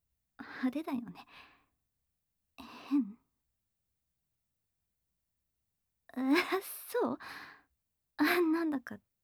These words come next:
照れるね。ああ、えっ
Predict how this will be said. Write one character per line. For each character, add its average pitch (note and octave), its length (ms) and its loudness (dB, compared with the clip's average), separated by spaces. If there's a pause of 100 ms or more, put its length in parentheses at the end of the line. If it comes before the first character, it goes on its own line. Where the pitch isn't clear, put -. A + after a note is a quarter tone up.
(220)
照 C4+ 160 -2
れ E4+ 140 -4
る A#3+ 120 -8
ね。 - 160 -8 (3000)
あ - 20 -6
あ、 B3+ 580 6
え B3 40 -4
っ - 20 -6